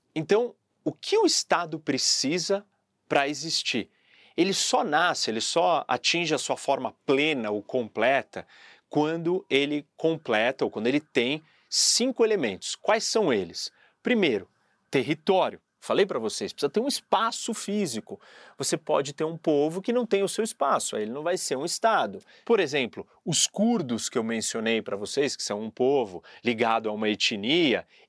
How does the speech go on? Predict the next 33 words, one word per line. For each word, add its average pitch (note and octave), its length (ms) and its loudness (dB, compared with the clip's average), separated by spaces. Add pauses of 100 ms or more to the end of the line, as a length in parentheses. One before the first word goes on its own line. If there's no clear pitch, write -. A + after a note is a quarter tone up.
eles C3 760 2 (160)
não C#3 300 0
têm C#3 400 -2 (120)
um F3 180 -4
território F#3 680 0
demarcado D3+ 680 0
deles. D#3 640 0 (240)
Eles C3+ 220 2
estão E3+ 260 -2
dentro E3+ 320 0
do E3 140 4
território D#3 600 0 (320)
de F3+ 220 0 (140)
outro G#3+ 560 2
estado, G2+ 540 -2
de B2+ 220 -2
outro F#3+ 480 2
país. F#2+ 760 -2
O - 60 -10
segundo C#4 320 2
elemento A3 540 0
é C3 80 4
a C#3+ 60 4
população. F3 720 0
Óbvio C3 420 2
que - 100 -14
todo E3+ 400 0
estado A#2 480 0
precisa C3 400 0
ter B2+ 440 -2
a F3 80 -4
sua - 220 -2
população, G3 640 0